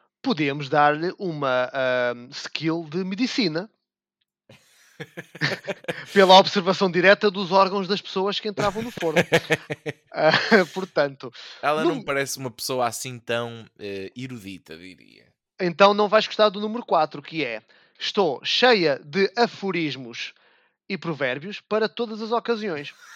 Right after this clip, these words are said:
Speaker 2: <laughs> Mas ela poderia ter, poderia ter sempre algo a dizer, uma, uma, uma lenga-lenga local para qualquer situação, não é?
Speaker 1: Aliás, eu diria a qualquer pessoa que tenha, ahm, a ideia de jogar este personagem, que é um bocado para isso que estamos a fazê-lo,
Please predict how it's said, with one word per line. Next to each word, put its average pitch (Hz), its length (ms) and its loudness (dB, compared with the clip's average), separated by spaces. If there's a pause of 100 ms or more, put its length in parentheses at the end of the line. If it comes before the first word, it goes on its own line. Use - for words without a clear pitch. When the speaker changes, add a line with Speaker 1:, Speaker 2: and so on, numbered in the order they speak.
Speaker 2:
<laughs> - 1600 -6
Mas 143 220 0
ela 120 180 0
poderia 127 400 -4
ter, 175 220 -8
poderia 104 400 -8
ter 98 260 -8 (520)
sempre - 520 -4
algo 120 360 2
a - 20 -2
dizer, 107 640 -4
uma, 98 500 -8 (400)
uma, 90 320 -10
uma 98 160 -8
lenga-lenga 107 640 -4
local 101 640 -4 (560)
para 117 160 -4
qualquer 123 300 -6
situação, 123 540 -8
não 90 160 -12
é? 87 160 -16 (120)
Speaker 1:
Aliás, 175 280 2
eu 170 80 -4
diria 151 240 0
a - 20 -10
qualquer 160 260 -4
pessoa 135 300 -6
que - 100 -16
tenha, 127 480 -6
ahm, 117 680 -6
a 139 60 -8
ideia 147 340 0
de 139 100 -8
jogar 127 440 -6
este 139 180 -6
personagem, 123 480 -10
que 139 140 -8
é - 40 -4
um 123 60 -14
bocado 117 300 -8
para 123 120 -12
isso 120 120 -12
que - 40 -18
estamos 123 220 -12
a 120 60 -14
fazê-lo, 123 520 -14